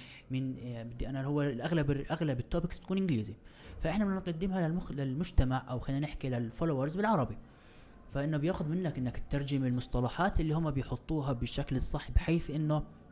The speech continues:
اللي بيقرأ الستوري يكون عارف أنت إيش عن-، أنا إيش بتحكي، أو المصطلح اللي أنت كتبته قادر هو يفهم. فهذا الإشي فعلا هو كان ياخد مني أيام أنا من شغل، من ريسيرش، من إديتينج، وال-، وال-، الفولورز يقرأ، يقرأوهم بدقايق.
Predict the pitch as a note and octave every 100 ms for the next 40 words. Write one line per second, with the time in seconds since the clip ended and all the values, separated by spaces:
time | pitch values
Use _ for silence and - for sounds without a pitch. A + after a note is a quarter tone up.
0 | - B2+ - B2 D#3 B2+ - G#3 G3+ E3
1 | E3 - F3+ G#3 B3+ - G#3+ - E3+ E3+
2 | - A#2 C#3+ - - F3+ - G2+ - -
3 | - - - D3+ C#3+ C#3 F3+ - C#3+ -
4 | B2+ B2 B2 D#3+ C#3+ C#3+ E3 - F3 -
5 | - - - - G#3 G#3 E3+ D#3+ C3+ D#3+
6 | - F#2+ F#2 - - - - - - -
7 | - C3+ G#3+ A#3+ B3+ A3 G#3 A3+ F3+ D#3
8 | F3+ - F#3+ G3+ G3 F3+ F#3+ F#3 D#3 D#3+
9 | G3+ F3 C#3 B2+ A#2 A2 B2+ C#3+ D3+ A#2+
10 | A2+ G#2+ - B2+ D3 A#2 G#2+ D3 D#3 E3+
11 | F#3+ - - - B2+ C3 C3 C3 D3+ -
12 | D3 C#3 G#3 G#3 G#3+ F#3+ G3 G#3 G#3+ -
13 | E3+ - - A#3+ G#3+ A3 G#3+ - - A3
14 | A#3+